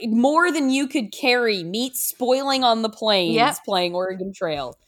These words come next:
Speaker 2: No, this crocodile was a conservative hunter, and I did appreciate that.
Speaker 1: Yeah, for its size, it basically just ate what it needed to live.
Speaker 2: Yeah.
Speaker 1: That's it.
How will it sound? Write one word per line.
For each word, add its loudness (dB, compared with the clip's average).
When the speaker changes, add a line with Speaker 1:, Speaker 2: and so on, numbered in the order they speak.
Speaker 2:
No, -2
this -6
crocodile 0
was -4
a -6
conservative -6
hunter, -4
and -2
I -4
did -4
appreciate -4
that. 0
Speaker 1:
Yeah, 2
for 0
its -2
size, 2
it -8
basically 0
just -4
ate -2
what 0
it -4
needed -4
to -8
live. -2
Speaker 2:
Yeah. -4
Speaker 1:
That's -4
it. -2